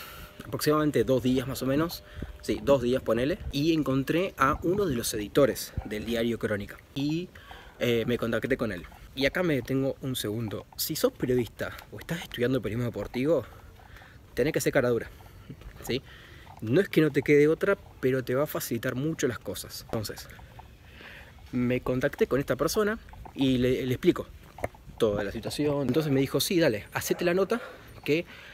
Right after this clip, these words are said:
la subimos a la web, no al diario en papel". Yo quería llegar al diario, pero bueno,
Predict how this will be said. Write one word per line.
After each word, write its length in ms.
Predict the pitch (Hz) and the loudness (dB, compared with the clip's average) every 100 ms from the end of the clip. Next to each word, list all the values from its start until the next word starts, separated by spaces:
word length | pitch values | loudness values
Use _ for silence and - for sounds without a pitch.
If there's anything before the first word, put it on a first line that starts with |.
| - | -10
la 140 | 113 127 | -2 0
subimos 360 | - 143 156 | 2 0 2
a 40 | 131 | 2
la 100 | 113 | 4
web, 220 | 117 101 - - | 4 2 -4 -4
no 220 | 127 185 | 2 4
al 120 | 220 180 | 4 4
diario 360 | 151 131 104 | 6 6 2
en 100 | 107 | -4
papel". 340 | - 113 117 - - - - - - | -6 -2 -2 -4 -16 -20 -20 -20 -18
Yo 140 | - 117 | -10 -2
quería 160 | 143 | 0
llegar 260 | 151 107 120 | 2 2 2
al 80 | 110 | 2
diario, 260 | 117 101 - | 0 0 0
pero 140 | 135 | 2
bueno, 180 | 117 | 2